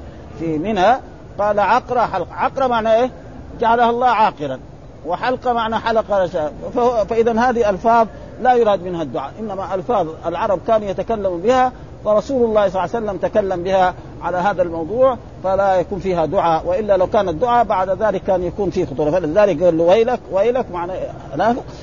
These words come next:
وفي رواية: "ويلك اركبها، ويلك اركبها". ها؟ وفهم من ذلك أن الإنسان إذا كان ساق هدي، يعني سواء هو حاج أو معتمر أو أرسلها، لا يركبها، فإذا احتاج إليها فليركبها،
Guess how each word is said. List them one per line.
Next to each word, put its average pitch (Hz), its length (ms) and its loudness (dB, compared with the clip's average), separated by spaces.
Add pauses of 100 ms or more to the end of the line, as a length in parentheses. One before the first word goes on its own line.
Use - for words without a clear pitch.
(220)
وفي 175 320 4
رواية: 214 340 4 (220)
"ويلك 202 380 2
اركبها، 214 560 0
ويلك 208 400 2
اركبها". 151 600 -2 (260)
ها؟ 170 160 -6 (200)
وفهم 208 260 2
من 165 180 -2
ذلك 233 300 4
أن 190 180 -2
الإنسان 170 540 0 (260)
إذا 170 200 2
كان 165 440 2 (100)
ساق 185 300 4
هدي، 170 420 0 (280)
يعني 147 220 -4
سواء 165 340 2
هو 160 160 0
حاج 165 360 2
أو 170 160 4
معتمر 165 560 2 (340)
أو 202 140 4
أرسلها، 233 540 2
لا 214 240 2
يركبها، 127 380 -4 (340)
فإذا 247 260 4
احتاج 233 360 2
إليها 214 380 0
فليركبها، 180 680 -2